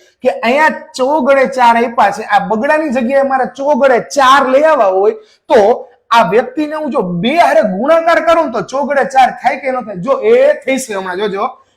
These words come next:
બે ગુણ્યા બે તો કહેશે ચાર એક્સ, આ બગડો આને ગુણાકાર આપે ત્રણ દુ તો કહેશે છ વાય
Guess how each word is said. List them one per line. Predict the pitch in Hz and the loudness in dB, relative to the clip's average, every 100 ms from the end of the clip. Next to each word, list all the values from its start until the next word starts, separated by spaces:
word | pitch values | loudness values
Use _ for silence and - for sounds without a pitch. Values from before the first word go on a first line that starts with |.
| - | -6
બે | 202 277 | 2 4
ગુણ્યા | 277 262 262 | 4 2 0
બે | 247 254 254 - _ | 2 0 -2 -8 _
તો | 220 | -8
કહેશે | 208 233 226 180 | -4 -4 -4 -8
ચાર | - 202 226 233 | 0 4 4 4
એક્સ, | 226 233 - _ _ | 0 -2 -8 _ _
આ | 220 | 0
બગડો | 220 247 262 226 | 2 2 2 0
આને | - 190 240 | -2 -2 0
ગુણાકાર | 233 269 269 262 247 | 2 2 2 2 2
આપે | 247 254 | 2 -2
ત્રણ | 247 - _ 262 262 262 | -6 -14 _ 0 2 0
દુ | 247 262 262 - | -2 -4 -6 -8
તો | 233 | -6
કહેશે | 220 226 214 175 | -4 -4 -4 -8
છ | - 214 | -6 2
વાય | 233 240 233 240 | 2 4 4 4